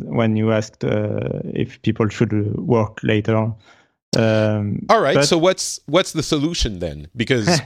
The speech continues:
Speaker 1: <laughs>
Speaker 2: we do need money. It, let's say, I, I, on the, on theory, I agree with you that, you know, if we can get people to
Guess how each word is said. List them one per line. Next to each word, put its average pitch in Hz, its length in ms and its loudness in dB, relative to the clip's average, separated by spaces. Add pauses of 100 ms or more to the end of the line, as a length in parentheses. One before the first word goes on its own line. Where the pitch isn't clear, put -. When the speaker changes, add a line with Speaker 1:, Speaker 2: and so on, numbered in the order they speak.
Speaker 1:
<laughs> - 180 -14
Speaker 2:
we 127 80 0
do 156 160 2
need 151 200 -2
money. 139 380 -2
It, 185 160 2
let's 220 220 0
say, 185 320 -2 (240)
I, 131 220 0
I, 120 200 0
on 127 200 0
the, 117 120 -4
on 120 140 0
theory, 117 460 -4 (380)
I 123 100 2
agree 117 340 0
with 120 220 -2
you 104 180 -2
that, 98 320 0
you 113 140 -2
know, 113 340 0
if 127 180 -2
we 120 80 -4
can 127 220 0
get 117 200 -2
people 113 320 -4
to 104 280 -6